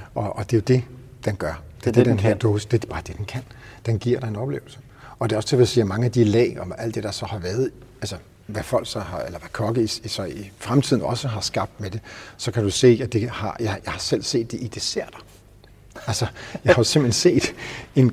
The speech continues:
Speaker 1: en kaviardessert, øhm, men hvor så man, man, man også har skabt en is nedenunder og lagt nogle lag, og den har været lige så fortryllende,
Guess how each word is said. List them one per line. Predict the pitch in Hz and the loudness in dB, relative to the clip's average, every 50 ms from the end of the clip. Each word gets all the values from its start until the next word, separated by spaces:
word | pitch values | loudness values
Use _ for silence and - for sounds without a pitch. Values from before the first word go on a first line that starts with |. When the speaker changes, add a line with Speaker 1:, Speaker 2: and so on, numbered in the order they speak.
| - - | 2 0
Speaker 1:
en | 170 131 117 | 2 2 4
kaviardessert, | - 127 135 143 156 156 110 101 135 - - - 127 95 - 101 - - - - - | 4 6 6 6 6 4 2 0 -2 -2 2 2 2 2 2 -2 -8 -12 -8 -2 2
øhm, | 135 120 113 110 101 98 104 107 104 110 123 | 4 6 6 6 4 4 2 0 0 0 0
men | 131 117 113 | 2 2 4
hvor | 101 117 117 110 | 4 4 2 2
så | 101 - 117 | 2 0 -2
man, | 110 101 101 101 101 | 0 0 -2 -4 -6
man, | - 104 101 98 92 95 | -8 -8 -8 -8 -8 -8
man | 101 98 | -8 -8
også | 95 92 113 - 123 | -6 -6 -6 -6 -6
har | 98 98 107 | -6 -4 -4
skabt | - - 113 98 - - | -4 -4 -4 -4 -4 -4
en | 120 135 | -6 -4
is | 139 233 147 139 131 - - - | 0 0 2 0 0 -2 -2 0
nedenunder | 120 117 113 104 104 110 113 | 2 2 2 2 -2 -4 -6
og | 113 107 85 76 98 | -6 -6 -4 -4 -4
lagt | 101 98 98 113 - - | -4 -4 -6 -6 -2 0
nogle | 123 113 110 101 | 0 2 2 0
lag, | 101 110 107 - - - - - - - - - - - - | 0 0 0 -2 -4 -10 -14 -14 -14 -14 -16 -16 -18 -12 -8
og | - 113 - | -8 -4 -2
den | 120 110 107 | 0 0 0
har | 92 - 110 | 0 -2 -4
været | 107 101 101 | -4 -4 -2
lige | 107 117 | -2 -2
så | - - 139 | -2 -2 -4
fortryllende, | - - 120 - - - 147 - - 147 | -4 -6 -8 -6 -2 -2 -4 -2 -4 -10